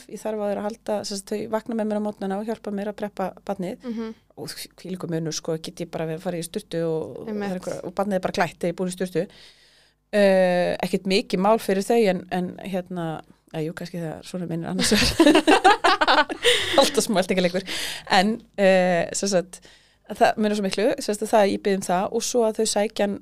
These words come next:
Speaker 2: á leikskólann og séu, sem sagt, reiðbúin að sækja hann leikskólann og, og vera fram að kvöldmat.
Speaker 3: Mhm.
Speaker 2: Allt umfram þetta er fyrir mér samkomulag. Þannig
Speaker 3: Já.
Speaker 2: ef að til
Speaker 1: Mhm.
Speaker 2: dæmis, þú veist, eins og í kvöld að ég, að kóræfing hjá mér og svo kem ég hingað til ykkar og þá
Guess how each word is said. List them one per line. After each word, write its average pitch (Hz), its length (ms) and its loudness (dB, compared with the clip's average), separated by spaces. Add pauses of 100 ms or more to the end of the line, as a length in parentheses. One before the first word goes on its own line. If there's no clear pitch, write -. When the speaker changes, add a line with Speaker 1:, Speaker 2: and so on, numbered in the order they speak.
(100)
Speaker 2:
á 202 120 0 (200)
leikskólann 202 520 -4 (180)
og 226 260 2
séu, 240 400 6
sem 220 140 -2
sagt, 214 180 -4
reiðbúin 208 400 -2
að - 60 0
sækja 214 200 -2
hann 214 100 -2
leikskólann 233 360 0
og, 220 160 -6
og 220 140 -2
vera 202 140 0
fram 180 200 -4
að 196 140 -6
kvöldmat. - 500 -4
Speaker 3:
Mhm. 220 300 -4 (500)
Speaker 2:
Allt - 320 -2
umfram 269 320 0
þetta - 540 -4 (340)
er 233 220 2 (180)
fyrir 233 240 2
mér 208 240 2 (240)
samkomulag. 185 680 -6
Þannig 214 180 2
Speaker 3:
Já. - 60 2
Speaker 2:
ef 269 100 2
að 233 80 0
til 233 80 2
Speaker 1:
Mhm. 226 80 0
Speaker 2:
dæmis, 196 240 -2
þú 202 80 -4
veist, 196 140 -8
eins 196 100 -6
og 190 80 -4
í 190 80 -8
kvöld 190 360 -4 (120)
að 185 160 -2
ég, 185 260 -2 (400)
að 196 140 -4
kóræfing 196 480 0
hjá 208 160 0
mér 214 280 0
og 196 60 -2
svo - 180 -6
kem 196 180 -2
ég 185 140 -2
hingað 185 120 -8
til 180 160 -4
ykkar 180 260 -6
og 196 60 -6
þá 226 380 2